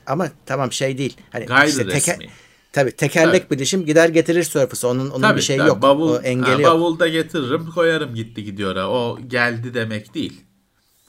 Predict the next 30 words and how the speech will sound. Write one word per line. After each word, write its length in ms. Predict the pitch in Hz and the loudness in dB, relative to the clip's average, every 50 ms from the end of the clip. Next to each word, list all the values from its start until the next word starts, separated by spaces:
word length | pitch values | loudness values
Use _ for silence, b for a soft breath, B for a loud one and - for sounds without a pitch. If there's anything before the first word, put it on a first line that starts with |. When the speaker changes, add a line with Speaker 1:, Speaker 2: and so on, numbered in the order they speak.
| _ _ _ _ _ _ _ _ _ | _ _ _ _ _ _ _ _ _
Speaker 2:
Yoksa 400 | - 127 123 117 120 - 123 110 | 0 0 0 0 -2 -6 -6 -6
Kindle 540 | 117 - 175 165 147 139 139 151 139 127 123 | -4 -4 -6 -4 -4 -2 -2 -2 -2 -2 -2
da 300 | 127 113 110 104 - - - | 0 0 0 0 -4 -6 -6
Türkiye'de 460 | 151 131 113 120 123 117 110 113 110 | -6 -6 -6 -4 -4 -4 -4 -4 -4
hep 300 | 123 165 185 196 190 180 | -4 -4 -4 -4 -4 -2
vardı. 480 | 190 185 180 156 117 113 - - - _ _ _ _ _ _ _ _ _ _ _ _ _ _ _ _ | 0 0 0 -2 -4 -8 -10 -12 -14 _ _ _ _ _ _ _ _ _ _ _ _ _ _ _ _
Speaker 1:
Hı. 380 | - 117 117 117 117 117 139 180 _ _ _ _ | -10 -8 -8 -8 -8 -8 -10 -12 _ _ _ _
Speaker 2:
Hani 300 | _ - 120 101 98 101 107 | _ -6 -6 -4 -4 -4 -2
yok, 140 | 131 127 120 | 0 0 0
Speaker 1:
Tabii. 180 | 123 113 113 131 _ - | 0 -4 -6 -10 _ -6
Speaker 2:
yokken 600 | 131 127 110 101 - - - - 98 90 87 92 | -2 -2 -2 -2 -6 -10 -6 -6 -6 -6 -4 -6
de 120 | 127 151 180 | -6 -4 -2
vardı 200 | 202 190 156 127 | -2 0 2 2
Speaker 1:
Yo, 120 | 123 113 | 0 0
Speaker 2:
ki 60 | 107 | 0
Speaker 1:
ben 60 | - 123 | -2 -2
Speaker 2:
zaten 180 | 120 - - 156 | 0 0 0 0
Speaker 1:
Türkiye'den 260 | 147 - 147 139 135 | 2 2 2 4 4
aldım. 140 | 131 - 170 | 0 0 0
Speaker 2:
halen 220 | 170 165 156 143 | -4 -6 -4 -2
var 160 | 151 180 220 247 | 0 0 0 -2
mı 160 | 196 131 113 | -4 -8 -10
ki? 200 | - 92 - - - | -10 -12 -12 -12 -14
Ha, 260 | - - - - - _ _ - - - - _ _ - | -18 -18 -18 -18 -20 _ _ -20 -20 -20 -20 _ _ -6
e, 40 | |
Speaker 1:
Bulursun 340 | 123 123 160 202 - - 147 | -4 -2 -2 -2 -4 -6 -6
tabii 200 | - 139 143 170 | -4 -2 -2 -2
ki, 80 | 160 123 | 0 0
ben 60 | 123 | 0
Speaker 2:
resmi 120 | 120 123 | 0 0